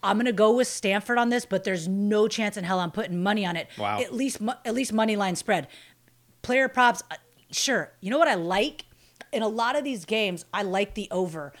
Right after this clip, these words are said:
Speaker 1: I think they're, I think they're devaluing how many points the women are scoring or can score.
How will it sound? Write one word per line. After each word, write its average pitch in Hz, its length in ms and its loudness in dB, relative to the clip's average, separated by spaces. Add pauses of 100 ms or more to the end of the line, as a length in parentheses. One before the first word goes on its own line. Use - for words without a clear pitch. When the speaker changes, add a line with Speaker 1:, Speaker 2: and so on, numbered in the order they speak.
(140)
Speaker 1:
I 185 100 -4
think 247 360 -2
they're, 226 420 2
I 208 80 -2
think 226 280 -4
they're 226 100 0
devaluing 185 640 0
how 180 140 0
many 180 120 0
points 185 440 -4
the 185 80 -2
women 175 320 0
are 165 120 -6
scoring 185 460 -2
or 151 60 -8
can 185 320 -4
score. 220 340 -2